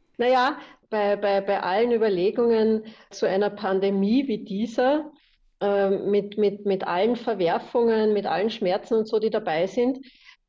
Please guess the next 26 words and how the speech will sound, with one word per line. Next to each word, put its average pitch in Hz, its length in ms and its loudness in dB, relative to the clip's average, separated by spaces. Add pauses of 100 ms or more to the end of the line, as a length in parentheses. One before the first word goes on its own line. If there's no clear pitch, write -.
(140)
empfinde 240 540 0
ich 220 300 -4
trotzdem, 262 580 -2
und 220 160 0
die 208 60 -4
Geschichte 220 580 -6
zeigt 165 440 -6
es, 285 240 -2
solche 214 360 -2
Krisen 247 580 -2
als 196 260 -4
riesige 233 540 0
Chance. 170 540 -6 (380)
Man 202 160 -2
könnte 240 420 0
vielleicht 214 640 0
sogar 202 460 0
ein 202 180 -4
bisschen, 269 480 -2
unter 226 260 0
Anführungszeichen, 202 840 -2
sagen, 208 320 -2
das 208 160 -4
sind 220 180 -2
goldene 208 460 0
Zeiten. 175 500 -8